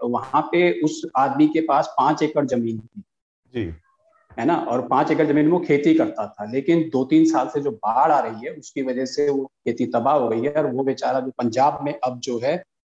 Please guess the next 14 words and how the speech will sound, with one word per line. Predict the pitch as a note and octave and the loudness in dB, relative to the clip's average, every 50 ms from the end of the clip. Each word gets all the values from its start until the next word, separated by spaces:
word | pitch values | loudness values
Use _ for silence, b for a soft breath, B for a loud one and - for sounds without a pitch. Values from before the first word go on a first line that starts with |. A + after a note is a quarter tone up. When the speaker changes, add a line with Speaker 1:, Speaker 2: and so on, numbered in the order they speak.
| _ _ _ - A#2 | _ _ _ -8 -4
Speaker 1:
अ, | A#2 A#2 A2+ | -4 -2 -2
खेती | A#2 - - - - - E3 | -4 -4 -4 -4 0 2 4
मजदूरी | C#3+ C#3+ C3+ - C#3+ C#3 D3 C#3+ | 4 4 4 2 2 2 2 2
करने | C#3+ C#3 A2+ A#2+ B2+ A#2+ A#2 | 2 0 0 -2 -2 -4 -4
के | A#2+ B2 A#2 | -4 -6 -6
लिए | A2+ A#2+ C3+ | -4 -4 -4
वहां | C#3+ C3 A2 A2+ | -2 -2 -4 -4
से | - D3 | -4 -4
चल | C#3 - A#2 G#2+ | -4 -4 -4 -4
पड़ा। | G2+ - F2 E2 - - _ _ _ - | -4 -6 -10 -12 -12 -16 _ _ _ -6
Speaker 2:
मजदूरी | F3 D#3+ C#3+ C3 B2+ B2+ A2+ G#2+ G#2 | -4 -4 -2 -2 -2 -2 -2 -2 -4
करने, | G#2 G2 F#2 F#2 F#2+ G#2+ G#2+ | -6 -8 -10 -10 -12 -14 -12
ठीक | - - G#3 G#3 G#3 | -10 -10 -10 -10 -10
बात। | G#2 F2+ F2 - | -10 -12 -12 -14